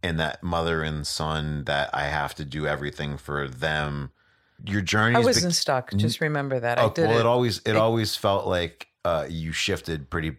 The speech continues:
Speaker 1: big after that, where a lot of your journeys became more about you because they could, like
Speaker 2: It
Speaker 1: you
Speaker 2: was
Speaker 1: said about with Maggie.
Speaker 2: Well, I, if I c-, if I was not well, how could I take care of you guys? That really was all the, that was the third shift.
Speaker 1: Right.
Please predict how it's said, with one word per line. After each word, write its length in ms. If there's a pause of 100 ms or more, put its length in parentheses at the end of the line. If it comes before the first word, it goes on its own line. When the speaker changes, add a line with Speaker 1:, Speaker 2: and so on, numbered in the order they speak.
(140)
Speaker 1:
big 240
after 340
that, 260
where 180
a 60
lot 220
of 140
your 100
journeys 420
became 400
more 280
about 260
you 380 (320)
because 260
they 120
could, 400 (600)
like 100
Speaker 2:
It 60
Speaker 1:
you 40
Speaker 2:
was 80
Speaker 1:
said 160
about 180
with 140
Maggie. 420 (300)
Speaker 2:
Well, 380
I, 200
if 140
I 140
c-, 220
if 120
I 140
was 180
not 220
well, 300
how 160
could 200
I 80
take 300
care 260
of 80
you 80
guys? 460 (160)
That 180
really 300
was 260
all 240
the, 180
that 140
was 140
the 60
third 340
shift. 580
Speaker 1:
Right. 300